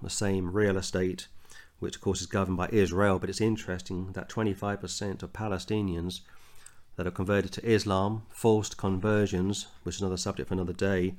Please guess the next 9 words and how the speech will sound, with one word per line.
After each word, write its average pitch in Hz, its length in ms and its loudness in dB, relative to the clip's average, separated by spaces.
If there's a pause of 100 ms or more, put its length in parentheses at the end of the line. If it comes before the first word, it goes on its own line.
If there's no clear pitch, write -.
(720)
uh, 85 360 -6 (440)
strictly - 280 -2
speaking, 104 640 0
going 98 200 -2
back 98 280 -4
to 92 360 -4
the 85 80 -6
first 95 320 0
century, 87 680 -2